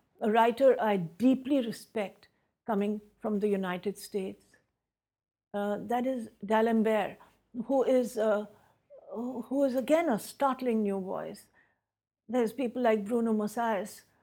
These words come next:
who talk passionately about the events around us, uh, as the clouds of war gather around. Uh, it's, it's endless. I, I could go on and on.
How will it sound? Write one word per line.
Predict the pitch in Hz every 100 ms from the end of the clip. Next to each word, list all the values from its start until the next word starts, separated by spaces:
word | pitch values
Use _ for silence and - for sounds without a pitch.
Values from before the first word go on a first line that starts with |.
| _ -
who | 226 _
talk | 240 233 233 - _ -
passionately | 240 247 - 302 - 165 151 - _ -
about | 214 214 208 208 - _ _ 294 202
the | 214 190 185 185 _ _ _ _ _
events | 208 202 254 262 262
around | 190 185 185 180
us, | 175 175 - - _ _ _ _ _
uh, | 196 185 -
as | 196 202 180 294
the | 208 185 180 -
clouds | - 214 208 214
of | 180
war | 185 196 180 180 - -
gather | 196 190 190
around. | 185 180 180 202 214 - 254
Uh, | 233 - - 254 233
it's, | 247 285 285 - -
it's | 294 285
endless. | 269 247 214 185 202
I, | 196 208
I | 208
could | 208 208 190
go | 202
on | 180 185 190
and | 175
on. | 151 147 202